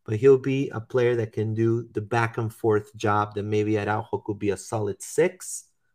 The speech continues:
right there in the middle, uh, you know, and then he can do the back and forth, associating himself with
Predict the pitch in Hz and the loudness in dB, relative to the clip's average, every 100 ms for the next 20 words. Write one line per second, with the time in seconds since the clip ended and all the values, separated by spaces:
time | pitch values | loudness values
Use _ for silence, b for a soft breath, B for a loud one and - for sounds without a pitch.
0 | _ 110 127 135 139 135 127 127 139 147 | _ 0 0 2 0 0 -2 -2 -2 -2
1 | 165 - _ b b b b b 113 104 | -2 -6 _ b b b b b -6 -2
2 | 104 104 104 107 120 127 170 - _ _ | -2 -2 -4 -2 0 0 -2 -4 _ _
3 | _ - 117 117 113 - 120 127 120 120 | _ -4 0 0 -2 -4 -4 -2 0 0
4 | 113 113 110 110 107 - 113 113 - 117 | 0 -2 -2 -2 -4 0 0 0 -4 -6
5 | 127 123 - 113 107 104 104 - 104 101 | -2 -2 0 0 0 -2 -4 -4 -2 0
6 | 104 98 | 2 0